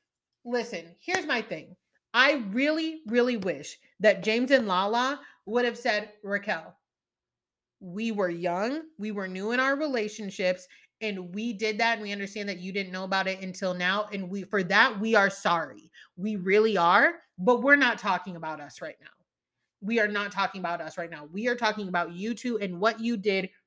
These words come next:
recently to their face." I understand, or to their face, behind their back. I understand that Raquel just found out about it, and listen, listen,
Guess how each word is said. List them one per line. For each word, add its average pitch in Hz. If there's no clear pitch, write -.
recently 220
to 254
their 208
face." 175
I 208
understand, 302
or 190
to 190
their 156
face, 170
behind 208
their 202
back. 175
I 247
understand 269
that 214
Raquel 196
just 185
found 185
out 165
about 196
it, 208
and 175
listen, 175
listen, 170